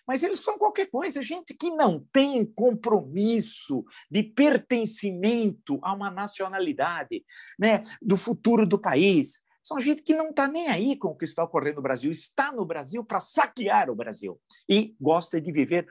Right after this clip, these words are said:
fora. Inclusive um deles que fica seis meses no exterior. Então eles estão aqui pra saquear, são piratas modernos, não tem qualquer compromisso com o Brasil. Então isso é importante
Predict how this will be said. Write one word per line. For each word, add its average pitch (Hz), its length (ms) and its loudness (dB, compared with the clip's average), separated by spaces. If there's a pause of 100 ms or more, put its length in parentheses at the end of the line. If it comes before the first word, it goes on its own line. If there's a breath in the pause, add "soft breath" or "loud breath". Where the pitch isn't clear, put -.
(100)
fora. 151 400 4
Inclusive 165 480 -2
um 208 80 0
deles 151 400 0 (300 soft breath)
que - 80 -14
fica 160 260 0
seis 180 360 4
meses 156 400 0
no 165 120 -6
exterior. 123 520 2 (180 loud breath)
Então 214 220 2
eles 247 140 2
estão 254 220 2
aqui 233 200 -2
pra 233 180 -6
saquear, 147 580 -4 (160)
são 254 280 -2
piratas 220 680 2
modernos, 135 680 -2 (160 soft breath)
não 175 140 0
tem 220 180 2
qualquer - 600 2
compromisso 196 840 0 (180)
com 185 120 4
o 190 40 4
Brasil. 156 440 0 (160)
Então 160 180 -4
isso 247 220 2
é 196 40 4
importante 214 440 0